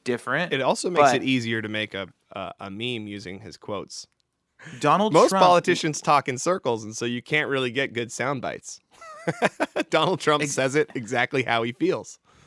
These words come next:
Speaker 1: But here's the thing.
Speaker 2: <laughs>
Speaker 1: The director of Back to the Future researches Biff and makes him this jerk guy because Donald Trump is historically a jerk.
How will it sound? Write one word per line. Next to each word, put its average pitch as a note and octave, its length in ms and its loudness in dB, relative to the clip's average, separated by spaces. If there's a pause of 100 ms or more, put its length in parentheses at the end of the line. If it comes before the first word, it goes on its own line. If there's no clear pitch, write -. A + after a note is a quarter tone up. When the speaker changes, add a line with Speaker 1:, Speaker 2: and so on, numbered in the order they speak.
(300)
Speaker 1:
But - 280 2 (920)
here's A3+ 200 -4
the C4 60 -2
thing. C#4 300 2
Speaker 2:
<laughs> - 60 -20 (280)
Speaker 1:
The F3+ 160 8
director A3 420 4
of C4 80 0
Back F#3+ 160 4
to G#3 80 -4
the - 20 0
Future F3+ 340 -6
researches F#3+ 680 2
Biff C#3 380 4
and D3+ 220 0
makes F3+ 260 2
him F3+ 220 2
this D3 280 0 (120)
jerk A2+ 580 -2
guy G3+ 400 6
because D3 380 0
Donald A2 340 -4
Trump C3 340 -4
is C3 200 -6
historically E3 720 -2
a F3+ 140 4
jerk. C4 680 4